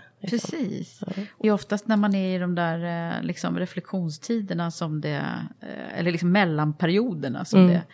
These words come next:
Speaker 2: som det kan hända stora saker.
Speaker 1: Mm.
Speaker 2: <gasps> Spännande att se vad som händer med dig då.
Speaker 1: Mm.
Speaker 2: Men du, om vi skulle snegla lite på, på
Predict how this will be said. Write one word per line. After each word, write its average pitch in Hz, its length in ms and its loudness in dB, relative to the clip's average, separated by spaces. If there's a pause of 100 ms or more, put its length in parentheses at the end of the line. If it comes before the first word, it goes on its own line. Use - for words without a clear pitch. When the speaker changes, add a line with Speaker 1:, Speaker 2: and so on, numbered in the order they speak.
(140)
Speaker 2:
som 175 160 2
det 156 60 6
kan 151 160 0
hända 147 400 2
stora 170 360 -2
saker. - 520 -8
Speaker 1:
Mm. 175 300 10 (200)
Speaker 2:
<gasps> - 760 -8
Spännande 180 540 -4 (540)
att - 60 -14
se - 160 -4
vad - 140 -8
som - 140 -4
händer - 360 0
med - 140 -2
dig - 160 -2
då. 165 300 -4
Speaker 1:
Mm. 196 240 12 (240)
Speaker 2:
Men 233 120 6
du, 254 140 8
om 247 120 6
vi 254 80 6
skulle 233 420 2
snegla 240 460 2
lite 269 320 0
på, 156 420 2 (160)
på 160 380 2